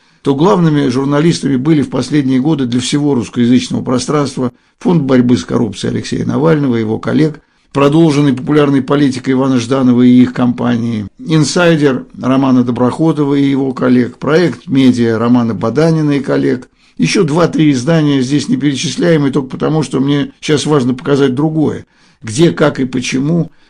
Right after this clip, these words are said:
журналистика перестаёт выполнять свою задачу. Первый шаг расставания с журналистикой — это подмена ньюсмейкеров экспертами, а новостей — мнениями.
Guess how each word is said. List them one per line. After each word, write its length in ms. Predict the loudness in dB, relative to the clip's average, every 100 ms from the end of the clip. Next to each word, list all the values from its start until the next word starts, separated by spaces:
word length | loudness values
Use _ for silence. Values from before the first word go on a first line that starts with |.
| _
журналистика 720 | -2 0 2 2 0 -4 -2
перестаёт 640 | 0 0 0 0 0 0
выполнять 500 | -4 -4 -2 0 -2
свою 300 | -2 -2 0
задачу. 560 | -2 -4 -6 -8 -14 -18 _ _ _ _ _ _
Первый 300 | 0 2 4
шаг 260 | 2 -2 0
расставания 720 | -2 0 0 2 4 4 2
с 40 |
журналистикой — 680 | 0 -2 0 0 0 -2 -2 0
это 100 | 0
подмена 520 | 0 2 2 4 2
ньюсмейкеров 800 | 2 0 0 0 2 0 -2 -4
экспертами, 760 | -6 -6 -6 -6 -10 -14 -16 _ _
а 140 | -2 0
новостей — 640 | 2 0 0 2 2 0
мнениями. 760 | 0 2 4 2 -2 -6 -12